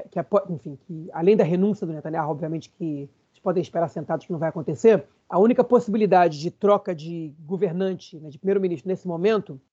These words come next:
é o, a votação de, é, desconfiança construtiva. O que que isso quer dizer? A Knesset pode, uma vez por semana, votar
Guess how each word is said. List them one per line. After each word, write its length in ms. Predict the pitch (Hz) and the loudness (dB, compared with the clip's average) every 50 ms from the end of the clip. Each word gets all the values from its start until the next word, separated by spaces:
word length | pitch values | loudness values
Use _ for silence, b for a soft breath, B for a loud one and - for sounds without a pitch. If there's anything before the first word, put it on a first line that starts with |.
| _ - | _ -2
é 360 | 190 190 196 208 220 226 - - _ _ _ _ | 2 4 4 6 4 4 2 0 _ _ _ _
o, 300 | - 220 208 208 202 196 | -4 -2 0 2 2 2
a 80 | 190 - | 2 2
votação 540 | 151 156 233 233 - - - - 220 226 220 | 0 0 0 2 0 -2 0 0 -2 -2 0
de, 280 | 156 208 214 214 220 - | 0 0 0 0 0 2
é, 180 | - 185 175 170 185 190 190 | 4 4 4 4 2 0 -2
desconfiança 880 | - 165 151 254 - - 247 247 208 - - 220 208 220 240 240 - 247 | -4 -2 -2 -2 0 0 0 0 0 0 0 0 0 0 0 0 -2 -2
construtiva. 760 | - - 247 220 - - 254 233 - - 208 190 160 123 139 | 0 2 0 0 0 0 -2 -2 -2 -2 -4 -4 -4 -6 -8
O 200 | 147 _ _ _ | -14 _ _ _
que 80 | - 208 | -8 -4
que 80 | - | -4
isso 100 | 233 - | -2 0
quer 100 | - 202 | 2 2
dizer? 260 | 196 170 147 160 143 131 - _ _ _ _ | 2 0 0 -6 -8 -8 -10 _ _ _ _
A 120 | - 202 | -2 -2
Knesset 480 | - - 233 247 277 269 - 269 254 - | 2 4 6 6 6 6 6 2 2 2
pode, 280 | - 240 240 247 - | 2 2 2 2 2
uma 100 | 233 226 | 0 -2
vez 140 | 180 202 254 | -2 -2 -4
por 200 | - - 285 185 | -6 -8 -12 -6
semana, 400 | - 254 240 214 220 233 233 226 | -2 -2 0 0 0 -2 -2 -2
votar 600 | 165 151 226 220 214 _ - 214 220 226 233 - | -2 0 0 0 0 _ -2 0 0 0 -4 -8